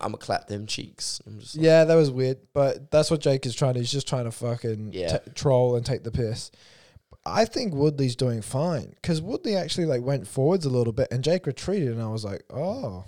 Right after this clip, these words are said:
Speaker 1: Yeah.
Speaker 2: okay." It looks like, um, I don't know, they got, they got asked the questions about P E D use and things like that, which was interesting.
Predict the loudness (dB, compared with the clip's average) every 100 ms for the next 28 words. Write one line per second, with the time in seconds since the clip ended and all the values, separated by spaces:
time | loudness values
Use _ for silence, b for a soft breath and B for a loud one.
0 | -16 -12 -8 -6 -4 -6 -6 b b b
1 | b 0 2 0 2 4 4 2 -2 2
2 | 2 2 -2 -6 -8 -14 _ _ _ _
3 | 6 8 8 6 6 4 -8 -6 0 2
4 | 4 2 2 0 2 2 0 -2 -2 -2
5 | 0 0 0 -4 -4 -6 -4 -2 -2 0
6 | 0 2 2 2 2 0 0 0 0 0
7 | 0 0 0 -2 -2 -2 -2